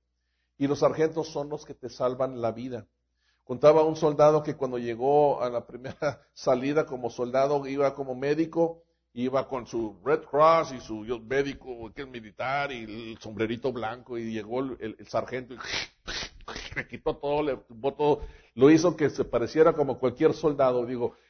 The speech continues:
y se, como que se, se ofendió, y digo, "Firmes. Lo que yo estoy haciendo hoy es salvarte la vida, porque la primera persona que quiere matar es el sargento y el segundo es al médico."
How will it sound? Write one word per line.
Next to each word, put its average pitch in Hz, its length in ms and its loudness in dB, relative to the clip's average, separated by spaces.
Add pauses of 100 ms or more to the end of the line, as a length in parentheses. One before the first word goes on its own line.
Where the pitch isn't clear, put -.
y 127 140 -6
se, 127 260 -2
como 131 240 2
que 127 80 2
se, 135 160 2
se - 120 -2
ofendió, 127 500 2
y - 20 0
digo, 120 240 -2
"Firmes. 294 420 8 (1500)
Lo 160 100 4
que 175 100 4
yo 226 120 12
estoy 233 220 10
haciendo 214 420 6
hoy 202 200 4
es 185 100 4
salvarte 185 540 8
la 165 160 2
vida, 143 460 -8 (640)
porque 180 280 6
la 170 120 6
primera 208 320 8
persona 196 320 6
que 170 100 2
quiere 190 180 4
matar 185 280 4
es 175 80 4
el 185 100 0
sargento 175 440 4
y - 20 6
el 160 80 4
segundo 190 420 4
es 160 80 0
al 165 140 6
médico." 139 560 -2